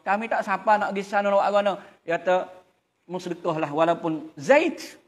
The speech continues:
untuk inarah al-masjid." Musdekahlah minyak untuk nak cerah masjid.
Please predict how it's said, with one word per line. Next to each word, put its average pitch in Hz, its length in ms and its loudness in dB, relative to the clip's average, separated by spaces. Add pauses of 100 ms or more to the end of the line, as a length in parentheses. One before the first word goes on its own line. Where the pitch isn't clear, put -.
(160)
untuk 202 480 -6
inarah 175 560 4 (640)
al-masjid." 147 560 -8 (480)
Musdekahlah 196 640 0
minyak 196 420 -2
untuk 220 320 -4
nak - 540 -4
cerah 269 340 -2
masjid. 135 380 -8